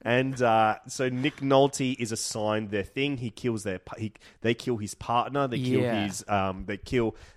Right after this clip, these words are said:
Speaker 1: the other people that came in with him, and he's the sole survivor, really,
Speaker 2: Right.
Speaker 1: from trying to bust
Speaker 2: Did Jonathan
Speaker 1: these
Speaker 2: Banks die?
Speaker 1: Yeah,
Speaker 2: He was
Speaker 1: he
Speaker 2: in
Speaker 1: gets
Speaker 2: it.
Speaker 1: shot.
Speaker 2: That sucks, dude.
Speaker 1: Um, tragically, we did lose Jonathan Banks.
Speaker 2: That sucks. He's
Speaker 1: Uh,
Speaker 2: so good.
Speaker 1: so then he goes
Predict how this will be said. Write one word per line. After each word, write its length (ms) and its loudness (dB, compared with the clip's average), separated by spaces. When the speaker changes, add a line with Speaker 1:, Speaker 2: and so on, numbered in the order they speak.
Speaker 1:
the 100 -4
other 200 -2
people 220 -8
that 120 -6
came 260 -6
in 120 -2
with 140 -6
him, 120 -2
and 100 -2
he's 200 -4
the 80 -6
sole 320 -2
survivor, 520 -2
really, 480 -4
Speaker 2:
Right. 280 -4
Speaker 1:
from 140 0
trying 160 -4
to 60 0
bust 260 0
Speaker 2:
Did 60 -4
Jonathan 260 -2
Speaker 1:
these 100 -6
Speaker 2:
Banks 320 -2
die? 400 -4
Speaker 1:
Yeah, 200 -4
Speaker 2:
He 160 -8
was 120 -4
Speaker 1:
he 60 -4
Speaker 2:
in 40 -2
Speaker 1:
gets 140 -6
Speaker 2:
it. 20 -6
Speaker 1:
shot. 160 -10
Speaker 2:
That 160 -6
sucks, 320 -16
dude. 240 -16
Speaker 1:
Um, 400 0
tragically, 640 -6
we 80 -6
did 200 -8
lose 180 -12
Jonathan 320 -16
Banks. 320 -14
Speaker 2:
That 180 -12
sucks. 360 -12
He's 80 -2
Speaker 1:
Uh, 240 2
Speaker 2:
so 100 -8
good. 240 -8
Speaker 1:
so 100 0
then 380 2
he 280 -6
goes 460 2